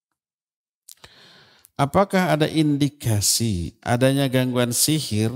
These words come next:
dan semacamnya setelah makan kurma ajwa meski cuma tiga biji, langsung mual dan muntah dan ada suara cicak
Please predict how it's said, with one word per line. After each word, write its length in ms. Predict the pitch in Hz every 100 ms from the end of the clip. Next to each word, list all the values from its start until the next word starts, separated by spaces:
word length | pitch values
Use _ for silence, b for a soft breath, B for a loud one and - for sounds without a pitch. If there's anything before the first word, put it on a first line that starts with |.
| 131
dan 240 | 113 117
semacamnya 960 | - 107 107 95 - 92 90 90 101 123
setelah 400 | - 110 120 120
makan 480 | 117 113 117 110
kurma 400 | - 107 107 98
ajwa 480 | 87 95 98 120 117
meski 480 | 90 107 - 127 127 -
cuma 400 | - 107 104 101
tiga 320 | - 92 98
biji, 560 | 85 85 80 101 143 B B B B -
langsung 480 | 113 113 - 123
mual 400 | 117 117 123 151
dan 240 | 139 107 101
muntah 560 | 98 95 98 107 127
dan 240 | 120 107 95
ada 320 | 92 107 123
suara 320 | - 117 113
cicak 560 | 120 - 135 - -